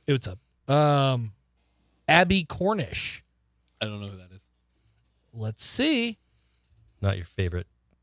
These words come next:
Speaker 3: I can't remember her name now.
Speaker 1: What did I say? Abby Cornish. Okay. Um.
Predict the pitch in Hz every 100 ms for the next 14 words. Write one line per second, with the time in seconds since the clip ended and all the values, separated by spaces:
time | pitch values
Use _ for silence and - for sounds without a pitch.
0 | _ _ _ _ _ _ _ _ _ _
1 | _ 95 90 85 82 82 82 82 82 -
2 | _ _ _ _ _ _ _ _ _ _
3 | _ _ _ _ _ _ _ _ _ _
4 | _ _ _ _ _ _ _ _ _ _
5 | _ _ - 143 214 240 220 - - 110
6 | 110 117 - 95 _ _ _ _ _ _
7 | - - _ _ - 139 147 147 147 143
8 | 131